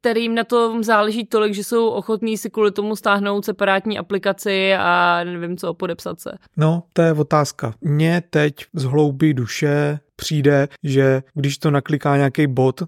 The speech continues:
Speaker 2: tak je to horší, než když si klikne hlas oddaný fanoušek, který je ochotnej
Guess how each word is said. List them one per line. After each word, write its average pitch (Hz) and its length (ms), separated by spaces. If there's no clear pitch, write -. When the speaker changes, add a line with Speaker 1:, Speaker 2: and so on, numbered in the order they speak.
Speaker 2:
tak 139 160
je 143 60
to 139 120
horší, 135 480
než 135 260
když 135 220
si 143 120
klikne 143 500
hlas 131 540
oddaný 135 420
fanoušek, 131 440
který - 180
je 131 80
ochotnej 127 640